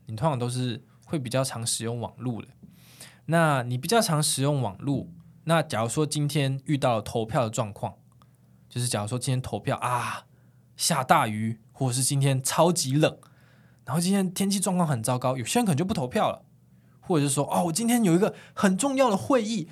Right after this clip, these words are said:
或者说、哦，我今天有一个，呃，今天有个 offer 的面试在等我，然后说可能就因为各种种种因素，诶，我就不去投票了。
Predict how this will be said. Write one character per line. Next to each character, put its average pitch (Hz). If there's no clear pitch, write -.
或 214
者 202
说、 233
哦， 127
我 147
今 202
天 220
有 151
一 151
个， 165
呃， 139
今 -
天 214
有 165
个 -
offer 180
的 143
面 180
试 160
在 185
等 147
我， 175
然 139
后 151
说 160
可 139
能 131
就 185
因 196
为 214
各 -
种 147
种 151
种 147
因 135
素， 143
诶， 180
我 110
就 175
不 165
去 160
投 143
票 160
了。 -